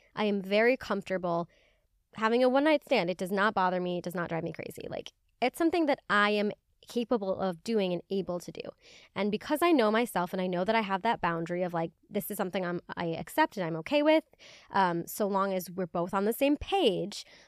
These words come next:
about it being a one-night stand or about it being casual. So I'm going to make this choice with keeping in mind what my boundaries are, what my needs are, what he's telling me his boundaries are and what his needs are.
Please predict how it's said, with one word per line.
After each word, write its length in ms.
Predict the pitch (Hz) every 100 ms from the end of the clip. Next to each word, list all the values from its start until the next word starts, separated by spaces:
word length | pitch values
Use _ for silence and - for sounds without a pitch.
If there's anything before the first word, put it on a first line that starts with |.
| -
about 460 | 190 - 254 330 262
it 140 | -
being 300 | 196 165 170
a 80 | 175
one-night 320 | 170 180 -
stand 220 | 160 160
or 100 | 160
about 280 | 196 208 220
it 80 | -
being 220 | 170 160
casual. 580 | - - - 156 - - _ _
So 600 | - - 254 202 175 190
I'm 240 | - 208 175
going 320 | 202 240 269
to 100 | 254
make 260 | 214 185 -
this 200 | 175 -
choice 680 | - 311 208 190 - - - _
with 160 | 190 190 _ _ -
keeping 320 | 247 294 302
in 80 | 247
mind 180 | 202 196
what 120 | -
my 280 | 165 185 254
boundaries 400 | 233 226 233 214
are, 160 | 214
what 140 | 175 143
my 200 | 156 240
needs 280 | 196 170
are, 240 | 165 165 165 _ -
what 140 | 190
he's 440 | - - 262 - -
telling 340 | 226 196 190
me 100 | 190
his 220 | 165 269
boundaries 380 | 233 208 208 196
are 80 | 185
and 100 | 180
what 140 | - -
his 220 | 294 -
needs 220 | 170 165
are. 220 | - 156